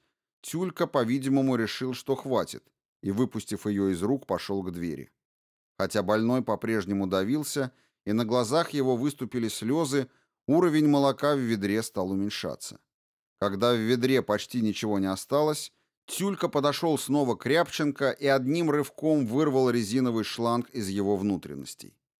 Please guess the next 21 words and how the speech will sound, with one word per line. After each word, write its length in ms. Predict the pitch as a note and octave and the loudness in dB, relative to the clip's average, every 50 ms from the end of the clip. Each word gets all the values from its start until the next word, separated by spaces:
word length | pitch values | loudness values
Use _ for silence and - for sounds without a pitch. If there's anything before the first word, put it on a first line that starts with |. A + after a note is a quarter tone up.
| _ _ _ _ | _ _ _ _
Больной 500 | F2 F2 G2+ G#2+ A2+ A#2 A#2+ B2+ C#3 C#3 | -2 0 2 2 4 4 4 2 2 2
только 380 | B2 - A2 G#2 G#2 - - G#2+ | 0 0 0 -2 -2 -2 -4 -6
охнул. 560 | - - - G#2 F2+ - - - A#1 G1+ - _ _ _ _ _ _ _ _ _ _ _ - | -6 -4 -4 -4 -4 -6 -8 -16 -18 -18 -20 _ _ _ _ _ _ _ _ _ _ _ -12
Что 260 | - - - E3 F3+ | -6 -2 2 2 2
он 140 | F#3+ F3 C#3 | 2 0 0
почувствовал 760 | - D3+ C#3+ - - - E3 D#3+ - - D#3 C#3+ C3+ C3+ B2+ | 0 0 0 0 -2 -4 -4 -4 -4 -4 -2 0 2 2 2
при 240 | C3 - B2+ C3+ D3 | 0 -2 -2 0 0
этом, 320 | D#3 D3+ - D3 B2+ A#2 | 0 0 0 0 2 2
никто 340 | A#2 A#2+ G#2+ - - C#3 C#3 | 2 0 -2 -4 -4 -2 0
никогда 480 | C#3 C3 A2 - G#2+ F#2 F2+ F#2+ G#2 G#2 | 0 0 0 -2 -4 -2 0 0 0 0
не 100 | G2+ G2 | 0 0
узнает. 640 | G2 G2 F2+ E2+ F2+ E2 D2+ C#2+ C2 - _ _ _ _ _ _ _ _ | -2 -2 -4 -4 -6 -6 -6 -8 -10 -14 _ _ _ _ _ _ _ _
Он 200 | - B2+ C3 A2 | -2 -2 -2 0
был 200 | F2+ G2+ G#2 G#2 | 0 0 0 0
неговорящий, 840 | G2 F#2+ F#2 F2+ F2+ F2+ F2+ E2+ E2+ D#2 D2 - - - - - _ _ _ _ _ _ _ _ _ - | 0 0 -2 -2 0 0 0 0 0 -2 -6 -8 -12 -14 -16 -18 _ _ _ _ _ _ _ _ _ -12
и 60 | E2+ | -10
заступиться 640 | D#2 E2 E2+ - - - - - C#3+ C#3 - - A#2 | -10 -8 -10 -12 -14 -14 -10 -10 -10 -8 -8 -8 -8
за 120 | G#2+ A2+ A2+ | -6 -4 -2
него 400 | A2 G#2+ G2+ G2 G2 G#2+ A#2+ _ _ - | -2 -2 -2 -4 -6 -8 -12 _ _ -12
было 280 | F2 E2 F2 F2 F2+ | -10 -8 -6 -6 -6
некому. 500 | D#2 D2+ C#2+ - - - G1+ G#1 - - | -8 -8 -10 -12 -14 -18 -20 -20 -20 -20